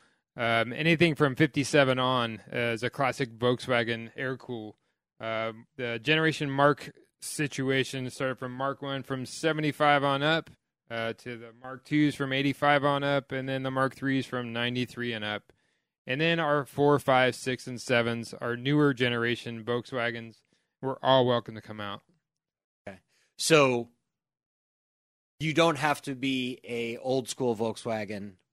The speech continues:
Speaker 2: person, guy or gal, a new school Volkswagen. It's everybody.
Speaker 1: It is
Speaker 2: Everybody
Speaker 1: everybody.
Speaker 2: that appreciates, and even,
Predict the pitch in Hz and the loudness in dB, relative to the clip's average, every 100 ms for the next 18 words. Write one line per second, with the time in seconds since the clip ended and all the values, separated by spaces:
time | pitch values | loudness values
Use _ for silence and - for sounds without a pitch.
0 | _ 120 101 117 110 113 101 101 98 98 | _ -4 -4 -6 -10 -10 -6 -6 -6 -6
1 | 95 101 104 _ _ - 120 117 131 131 | -8 -8 -12 _ _ -2 0 2 2 0
2 | - 120 110 107 101 120 113 139 147 - | 0 0 0 -2 -6 -4 0 4 4 2
3 | 156 - 156 120 113 87 76 156 156 135 | -6 0 0 0 -2 -4 -4 0 2 4
4 | 131 131 156 147 139 131 - 139 190 262 | 6 6 6 4 2 0 -2 -6 -4 2
5 | 302 311 320 311 277 | 4 4 4 4 4